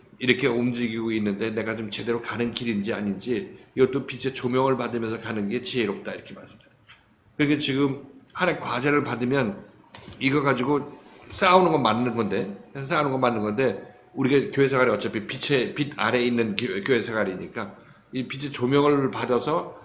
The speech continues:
어, 제대로 가고 있는지 체크하고 어디가 또 막혔는지 새로운 어떤 이 내 생각이 또 다른 생각이 들어와서 또 나를 지-, 속이고 있는 것은 아닌지 이렇게 하고 있어야지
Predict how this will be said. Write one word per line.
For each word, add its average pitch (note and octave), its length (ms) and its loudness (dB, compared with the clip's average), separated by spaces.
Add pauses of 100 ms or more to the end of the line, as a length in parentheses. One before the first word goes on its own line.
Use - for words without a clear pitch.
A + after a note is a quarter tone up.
(100)
어, A2+ 140 -6
제대로 A#2+ 320 0
가고 A#2+ 320 -2
있는지 G#2 340 -2
체크하고 G#2 800 -4
어디가 A#2+ 300 2
또 C3+ 80 -2
막혔는지 G2+ 680 -4 (260)
새로운 E3 640 0 (160)
어떤 B2+ 420 2
이 A2 460 -2 (100)
내 B2 180 8
생각이 B2+ 400 -2
또 B2 160 -6
다른 C3+ 260 -2
생각이 D3 300 -2
들어와서 A2+ 360 -2
또 C#3+ 100 -2
나를 G#2 300 -6
지-, - 200 -8
속이고 D3 340 -4
있는 A#2 200 0
것은 A2 220 -2
아닌지 G#2+ 580 -2 (440)
이렇게 D#3+ 240 0
하고 B2+ 160 -2
있어야지 G#2 600 -2